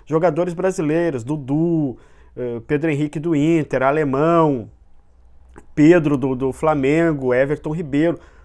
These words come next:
Olha, dá pra fazer uma baita seleção com jogadores que atuam aqui no Brasil, e, mas não sabemos os interesses obscuros, né, de, de, de verba, de, de propaganda, de marketing.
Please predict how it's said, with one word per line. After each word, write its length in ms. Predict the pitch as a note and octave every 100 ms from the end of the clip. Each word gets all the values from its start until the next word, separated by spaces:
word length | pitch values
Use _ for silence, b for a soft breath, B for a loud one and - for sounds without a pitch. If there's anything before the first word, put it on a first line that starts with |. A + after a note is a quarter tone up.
| b -
Olha, 280 | E3+ F3+
dá 180 | C3+ D3
pra 140 | F#3 F#3+
fazer 240 | F3+ D#3
uma 160 | F3+ D#3
baita 340 | C#3 G3 G3
seleção 460 | - E3+ D#3+ - E3+
com 180 | F3+
jogadores 640 | D#3 E3 D#3+ C#3+ D3+ D#3+ -
que 120 | F3
atuam 440 | D#3+ - D#3+ E3+
aqui 180 | D#3+ E3
no 100 | E3
Brasil, 460 | E3 D#3+ B2 D3 D3 b b b b
e, 500 | - C#3 C3+ - D#2+ - -
mas 180 | C3 C3
não 160 | C3 C#3+
sabemos 500 | - B2 C3+ D3 C3
os 140 | B2
interesses 560 | C3 B2+ C3 B2+ - C3
obscuros, 720 | B2+ B2 - - C#3+ B2+ A2
né, 240 | A#2 A#2
de, 420 | A2+ A2+ A#2 A2 - b b b -
de, 720 | A#2 A#2 A#2+ A#2 A2+ A2 G#2+ - - - - - - -
de 160 | B2 C3
verba, 800 | A2+ C3 D3 D#3+ D3+ B2+ C3+ C3
de, 240 | A#2 C3+
de 120 | B2+
propaganda, 960 | B2+ C3+ - C3+ A#2 D3 D#3 D#3 D3+ C#3
de 140 | B2
marketing. 960 | C3 B2+ C3+ C#3+ C#3+ D3 - C3+ C#3